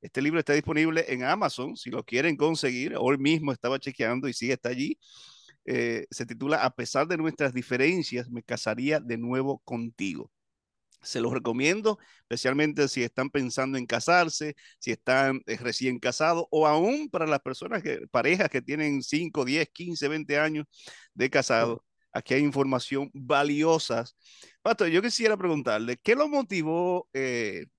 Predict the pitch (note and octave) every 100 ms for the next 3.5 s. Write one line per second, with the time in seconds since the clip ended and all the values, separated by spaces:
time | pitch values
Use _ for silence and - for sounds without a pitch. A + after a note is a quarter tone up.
0 | _ _ - - C3 - C3+ C3+ - C3
1 | C3 D3+ D#3+ - C3+ - C3 A2+ G2 F2+
2 | - - A2 G#2+ G#2+ G#2+ - G#2+ - B2
3 | - - D#3 F3+ F#3